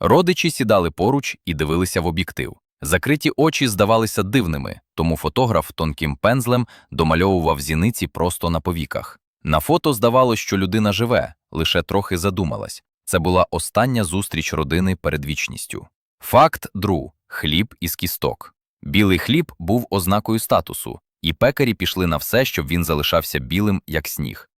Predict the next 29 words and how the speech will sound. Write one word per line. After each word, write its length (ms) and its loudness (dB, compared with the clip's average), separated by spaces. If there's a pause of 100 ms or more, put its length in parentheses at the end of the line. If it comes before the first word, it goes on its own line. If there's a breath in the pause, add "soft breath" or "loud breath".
(120)
У 100 -2
тісто 560 2
додавали 460 2
крейду, 560 0 (120)
гіпс 500 -4 (100)
і 100 -2
навіть 320 2
перемелені 560 0
в 60 -6
попіл 420 -2
кістки 380 -6
тварин. 420 -2 (180)
Так, 460 2
справжній 640 0
кістковий 480 -2
порошок. 600 -4 (200)
Від 200 2
нього 260 4
хліб 300 0
здавався 500 2
легким 460 0
і 80 0
розсипчастим, 760 -4 (200)
але 300 4
перетворювався 760 0
на 140 0
отруту 480 -4
для 160 0
шлунку. 540 -6